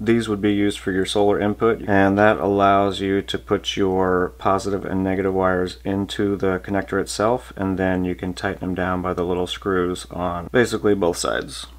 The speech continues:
And then once you have your wire screwed down inside, you can just put this back over to protect the connector.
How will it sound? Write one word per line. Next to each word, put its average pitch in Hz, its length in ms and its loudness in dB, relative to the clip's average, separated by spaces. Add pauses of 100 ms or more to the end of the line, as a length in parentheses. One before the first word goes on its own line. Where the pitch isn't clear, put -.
(200)
And 104 320 4
then 98 180 4
once 98 240 2
you 98 80 0
have 95 300 0
your 90 420 2 (140)
wire 92 640 0
screwed 101 340 0
down 95 220 2
inside, 98 460 2
you 92 100 -2
can 87 160 -6
just 87 220 -8
put - 180 -4
this - 160 -8
back 90 240 0
over 90 240 0
to 85 480 -4
protect - 420 -6
the 110 60 -2
connector. 110 480 -6